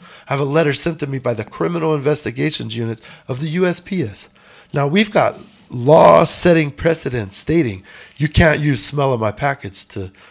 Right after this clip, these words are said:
steal my hemp products as probable cause. It's been determined in a court lo-, room. So we've submitted this to the U S P S. We've still not received our package back. We've still not received a letter of why they've taken our package.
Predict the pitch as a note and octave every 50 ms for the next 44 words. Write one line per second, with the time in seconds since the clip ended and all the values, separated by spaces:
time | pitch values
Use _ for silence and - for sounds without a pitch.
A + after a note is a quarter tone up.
0 | _ - - - - C#3+ D3+ B2+ A#2+ G#2 G2 G2+ C#3 E3+ - - A2+ G#2+ E2+ D#2+
1 | - _ - - F#2+ G2 F#2+ - - - A#2+ A2 G2+ F#2 F#2 - - C3 B2 G#2+
2 | F#2+ - - _ - - - - _ - A2 - - - C#3+ B2 A#2+ A2+ G#2+ -
3 | - A2+ G#2 - - C#3 D3 D3+ D3 C3+ A2 A2+ A#2 A2 G#2 F#2+ - _ _ _
4 | _ - - - E3 D3 - - - - - - _ _ - - A#2 G2+ F#2 F2
5 | _ - - - - - - - D3 - G2+ - - - - D#3 G3 G#3 G3+ -
6 | - - - - F#3 E3 E3+ G3+ B3 B3+ G#3+ C#3 A#2+ A#2 G#2+ - - - A#2 G#2
7 | G#2+ G#2 G#2+ A2 G#2+ G#2 F#2+ - - - A2 G2 F2+ F2+ - - - _ _ -
8 | F2+ F2+ - - - - E3+ F3 E3 D#3 D3 A#2+ C3+ A#2 - C#3+ C3+ A#2 A#2+ A2+
9 | - - G#2 F2+ - F2+ F#2 G2 G2+ G2 G#2 - _ _ - - - - - -
10 | G#2 - - - - F#3 F3+ E3 D#3+ D3 C#3 C#3+ B2+ - - C#3+ C#3 B2 B2 A#2+
11 | A2+ A#2+ A#2+ B2 A#2+ A#2 A2 G#2 A#2 A#2+ B2 C3 B2+ A2 G#2+ G2+ G2 - - -
12 | F#2+ - - F2 F2 F2+ F2 - F2 E2 - - - - -